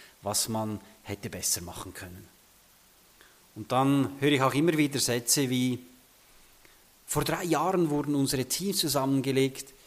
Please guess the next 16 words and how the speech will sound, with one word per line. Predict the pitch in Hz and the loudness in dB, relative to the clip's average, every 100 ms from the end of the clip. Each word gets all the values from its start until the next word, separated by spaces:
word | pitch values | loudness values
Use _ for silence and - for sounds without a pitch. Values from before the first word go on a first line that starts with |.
| - - - - | -20 -20 -20 -10
Ich | 113 | -2
hätte | 147 147 139 | 0 2 2
mir | 135 135 123 101 - - - _ _ _ _ _ _ _ _ _ _ | 4 4 0 -4 -18 -20 -20 _ _ _ _ _ _ _ _ _ _
gewünscht, | 156 139 135 208 226 160 - - | 4 4 6 6 6 4 0 -2
dass | 131 - | -4 -2
wir | 135 | -2
schon | 110 127 110 | -2 -2 0
damals | 107 131 123 101 95 - - | 0 2 2 0 -2 -4 -4
über | 107 107 95 - - - | -6 -6 -8 -10 -14 -10
die | |
Fragen | 101 101 98 101 104 | -6 -4 -4 -4 -6
von | 135 | -4
heute | 98 101 - 104 98 - | -4 -6 -6 -8 -10 -14
gesprochen | - - - - - | -6 -6 -4 -8 -8
hätten.“ | 90 90 - 85 - _ _ _ _ _ _ - _ - | -8 -10 -12 -16 -18 _ _ _ _ _ _ -20 _ -18
Oder: | 101 95 | -12 -12